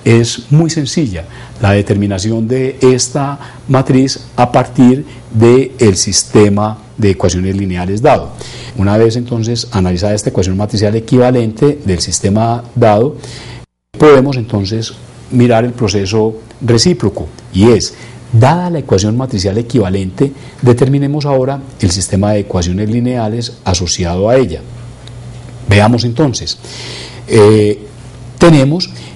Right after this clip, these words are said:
en el producto matricial de la matriz de orden dos por cuatro, que correspondería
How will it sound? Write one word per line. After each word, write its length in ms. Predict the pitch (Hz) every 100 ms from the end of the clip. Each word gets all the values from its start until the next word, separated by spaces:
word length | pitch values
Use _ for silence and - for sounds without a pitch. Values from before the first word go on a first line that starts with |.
| -
en 80 |
el 80 | 104
producto 640 | 101 107 120 120 120 151 147
matricial 720 | 143 139 151 139 135 131 160 - - - - -
de 520 | 104 101 101 101 -
la 180 | 107 101
matriz 580 | 98 98 113 117 120 - - - - 101
de 160 | 98
orden 600 | 98 107 110 113 127 127 -
dos 260 | 120 127 123
por 200 | 143 -
cuatro, 460 | 117 104 190 95
que 140 | - 90
correspondería 880 | 95 90 101 92 98 104 117 120